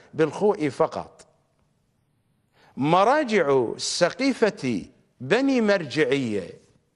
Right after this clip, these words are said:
بني طوسي، بني نجف، بني ضلال،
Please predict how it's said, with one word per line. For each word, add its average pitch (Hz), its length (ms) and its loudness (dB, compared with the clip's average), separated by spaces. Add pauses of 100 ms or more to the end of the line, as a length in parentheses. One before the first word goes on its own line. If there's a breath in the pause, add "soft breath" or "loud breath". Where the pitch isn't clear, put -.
(420)
بني 240 400 0
طوسي، 139 760 -4 (760 soft breath)
بني 240 440 2
نجف، 151 560 0 (180 loud breath)
بني 254 380 2
ضلال، 185 680 2